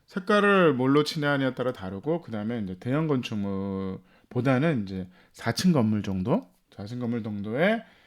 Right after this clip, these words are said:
이제 빌라, 빌라에도 많이 사용을 합니다. 장단점 알아볼게요. 스타코의 장점,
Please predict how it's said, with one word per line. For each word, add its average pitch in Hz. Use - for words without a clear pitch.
이제 95
빌라, 147
빌라에도 117
많이 110
사용을 151
합니다. 175
장단점 208
알아볼게요. 127
스타코의 156
장점, 156